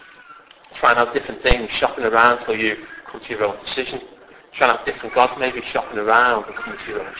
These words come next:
choice. Well, is that appropriate? How does a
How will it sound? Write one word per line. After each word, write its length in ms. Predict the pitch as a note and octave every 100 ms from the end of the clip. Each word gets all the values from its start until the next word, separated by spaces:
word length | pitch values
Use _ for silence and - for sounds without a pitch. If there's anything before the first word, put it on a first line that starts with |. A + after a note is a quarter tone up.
| -
choice. 320 | C3 C3+ - - - - - - - - -
Well, 120 | C3+
is 140 | F#3+ G3
that 240 | F3+ -
appropriate? 600 | - D#3+ D#3+ E3+ E3 - - - - -
How 300 | - F3 F#3
does 160 | F3+
a 40 | F3+